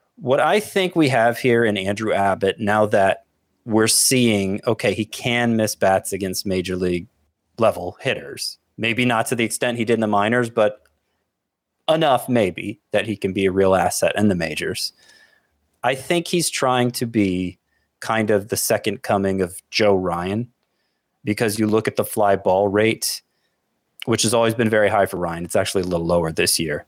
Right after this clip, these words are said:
but it, historically it's been high for Joe Ryan, and that's how he's kept the batting average against down. Andrew Abbott has a fifty-six point seven percent fly ball rate, or at least he did coming into the start. Very high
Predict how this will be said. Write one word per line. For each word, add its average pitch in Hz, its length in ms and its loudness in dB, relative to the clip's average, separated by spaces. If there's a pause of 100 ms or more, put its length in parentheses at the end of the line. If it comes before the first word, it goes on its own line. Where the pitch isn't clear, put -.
(520)
but 98 120 2
it, 101 120 0 (580)
historically 113 580 2
it's 104 140 0
been 107 160 0
high 95 220 2
for 101 120 -2
Joe 92 160 0
Ryan, 87 320 0
and 85 100 -2
that's 85 200 -2
how 90 160 2
he's 87 140 -2
kept - 240 -4
the - 60 -2
batting 90 360 0
average 98 280 0
against 85 420 -2
down. 104 360 0 (440)
Andrew 127 280 2
Abbott 113 300 4
has 101 160 2
a 95 60 -2
fifty-six 104 600 -2
point 95 300 0
seven 92 320 0
percent 92 340 -2
fly 90 220 2
ball 82 220 0
rate, 73 160 -6
or 80 80 -4
at - 40 -6
least - 200 -2
he 90 80 -2
did - 160 -2
coming 87 220 -2
into 76 120 -8
the 73 60 -4
start. 71 260 -2
Very 101 280 2
high - 280 -4